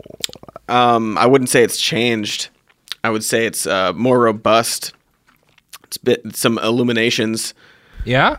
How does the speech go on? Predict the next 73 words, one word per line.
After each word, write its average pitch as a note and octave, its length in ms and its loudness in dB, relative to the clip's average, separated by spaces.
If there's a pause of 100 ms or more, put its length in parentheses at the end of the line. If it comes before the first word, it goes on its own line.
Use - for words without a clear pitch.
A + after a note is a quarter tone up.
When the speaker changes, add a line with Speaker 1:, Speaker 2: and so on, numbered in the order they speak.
Speaker 1:
Um, G2+ 600 -2 (400)
Speaker 2:
Yeah. A#2 120 2
Speaker 1:
yeah. A2+ 340 4 (220)
What B2+ 280 0
are, C#3+ 100 2 (140)
uh, B2 320 4
I - 20 4
mean, B2+ 440 0 (760)
uh, A#2+ 60 -6
sort C3 220 2
of A#2+ 60 0
every A#2 200 0
step A2+ 180 -2
of A2+ 60 -4
the A#2 80 0
way, A2+ 100 2
you're A2 80 4
like, G#2 220 0
"Oh, D#3+ 100 2
yeah, D#3 220 2
that C#3 100 0
makes A2+ 180 -6
sense. - 440 -8 (120)
Okay." A#2 380 -2 (500)
He - 80 -6
took A2+ 140 4
Speaker 2:
Yeah. G#2 60 2
Speaker 1:
that C3 100 4
wi-, - 180 -4
he C3 140 -2 (180)
took - 200 2
that D3 200 6
with A#2+ 160 0
him, B2+ 260 -2
carried C3+ 300 4
that C3+ 180 4
with C3 160 4
him B2 80 4
Speaker 2:
Mm-hmm. C#3 60 -2
Speaker 1:
for C3 140 2
a A#2+ 40 4
long G#2+ 240 0
Speaker 2:
Yeah, C3+ 160 6
Speaker 1:
time. A2 80 4
Speaker 2:
that, D3 180 4
that F#3 180 6
one F#3+ 160 6
stayed E3 280 4
with C#3 160 4
him C#3+ 120 4
for C#3+ 60 4
a - 20 8
Speaker 1:
Yeah, B2+ 240 6
Speaker 2:
while. A2+ 300 4
Speaker 1:
yeah, C3 100 2
Speaker 2:
Yeah. A2+ 240 6
Speaker 1:
and A2+ 80 -4
just B2 100 -8
sort C3 140 2
of - 60 -2
every C#3 300 4
action B2+ 360 2
he C3 120 0
took A#2+ 280 0
and B2 80 2
every B2 200 2
action A#2+ 300 0
taken A#2+ 240 0
against A2+ 280 -2
him, A2 40 -12
it's - 60 -10
like, A#2+ 120 -4
"Yep, G3+ 200 0